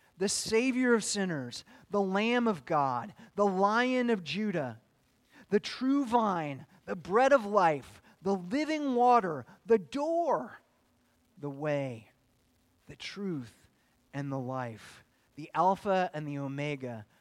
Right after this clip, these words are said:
the first and the last, the beginning and the end, our prophet, our priest, our king, if you believe that Jesus is our brother and our teacher and our friend, and if your faith is as big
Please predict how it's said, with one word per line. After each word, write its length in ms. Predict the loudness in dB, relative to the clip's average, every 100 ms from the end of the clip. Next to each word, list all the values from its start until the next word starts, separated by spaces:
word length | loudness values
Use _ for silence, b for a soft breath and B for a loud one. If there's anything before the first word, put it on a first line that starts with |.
| b
the 80 | -20
first 580 | -14 -4 -2 -2 -6 -10
and 100 | -8
the 80 | -6
last, 680 | -2 0 0 -2 -8 -14 -20 b b
the 100 | -10
beginning 680 | -10 -4 -4 -2 -4 -6 -8
and 160 | -8 -6
the 180 | -4
end, 420 | -2 -2 -2 -6 -10 B B -4
our 140 | -4
prophet, 720 | -4 -12 -2 0 0 -4 -6 -10 B B
our 140 | -4 -4
priest, 760 | -6 -8 -6 -4 -6 -10 -14 B B
our 160 | -2 -2
king, 560 | -4 -6 -4 -4 -8 B B
if 180 | -14 -10
you 140 | -6 -4
believe 400 | -4 -2 -6 -6
that 120 | -8
Jesus 480 | -6 -8 -4 -6 -4
is 180 | -4 0
our 160 | 0
brother 640 | -2 0 0 2 0 -2 -6 -14 B
and 200 | -2 0
our 140 | 0
teacher 680 | -2 -8 -8 -6 -4 -2 -4 B B
and 200 | -2 2
our 160 | 2 0
friend, 640 | -2 -4 0 2 0 -4 -10 B B
and 220 | -2 -2 -4
if 260 | -6 -6 -6
your 300 | -6 -2 -2
faith 580 | -2 0 2 2 -4 -10 B B
is 160 | -6 -2
as 160 | -4 -4
big 500 | -10 -8 -6 -8